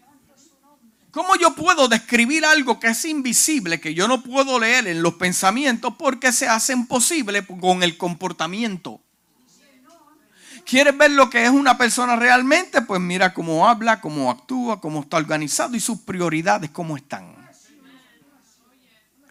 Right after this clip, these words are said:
Porque si yo pienso, volviendo al,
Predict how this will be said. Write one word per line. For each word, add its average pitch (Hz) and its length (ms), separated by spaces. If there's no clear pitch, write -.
Porque 214 380
si 180 220
yo 285 200
pienso, 214 760
volviendo 170 460
al, 233 160